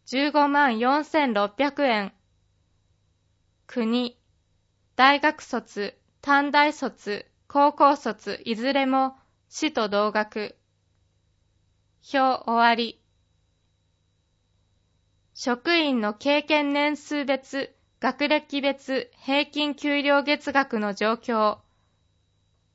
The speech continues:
表。令和五年四月一日現在。経験年数、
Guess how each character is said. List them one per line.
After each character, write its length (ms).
表。 360
令 200
和 120
五 180
年 400
四 200
月 260
一 180
日 260
現 280
在。 280
経 200
験 300
年 220
数、 340